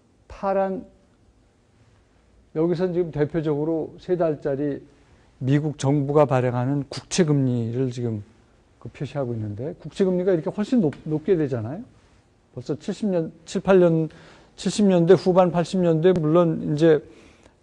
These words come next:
그, 그, 그, 저, 금리가 이렇게 뛰는 뭐 그런 상황이기도 하지만, 하여튼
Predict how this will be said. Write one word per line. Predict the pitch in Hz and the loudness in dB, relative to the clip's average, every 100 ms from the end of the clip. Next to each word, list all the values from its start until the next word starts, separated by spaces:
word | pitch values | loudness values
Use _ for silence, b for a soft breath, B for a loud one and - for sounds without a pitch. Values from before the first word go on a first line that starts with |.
| _ | _
그, | - 131 127 127 139 165 175 _ | -4 0 0 -2 -6 -14 -18 _
그, | 127 120 127 - 160 _ | -8 -6 -8 -12 -18 _
그, | _ 120 117 117 | _ -12 -12 -12
저, | 120 110 113 | -10 -10 -10
금리가 | - 147 151 160 | 0 4 6 6
이렇게 | 143 127 | 4 2
뛰는 | 143 247 220 127 185 262 _ _ | -2 2 2 2 0 -4 _ _
뭐 | 135 | -10
그런 | 120 143 156 | -2 2 2
상황이기도 | 131 165 165 143 127 | 2 2 2 2 0
하지만, | 147 139 143 143 | -2 -2 -4 -4
하여튼 | 147 185 165 | -6 -6 -8